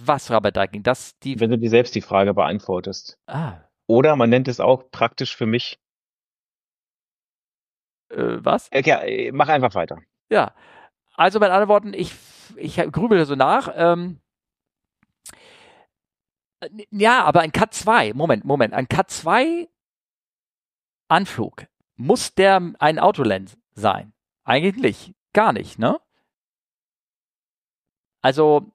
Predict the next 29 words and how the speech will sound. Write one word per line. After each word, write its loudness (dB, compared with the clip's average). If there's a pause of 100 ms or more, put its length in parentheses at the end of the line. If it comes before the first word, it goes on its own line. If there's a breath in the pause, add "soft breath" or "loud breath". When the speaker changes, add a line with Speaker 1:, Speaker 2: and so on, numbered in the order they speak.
Speaker 1:
ein -6
F-, -20 (100)
Cut 0
zwei 2
ist -6
ja 2
einfach, 0
du -4
machst -2
einen -4
auto-coupled -2
Approach, -4 (1300)
äh, -2
runter 4
auf 0
das, 0
auf -12
die -16
Deci-, -2
Decision -2
Height 0
von 0 (600)
achtundneunzig 0
Meter 0 (640 soft breath)
und 0
dann 2
schaltest -2
du -4
den -2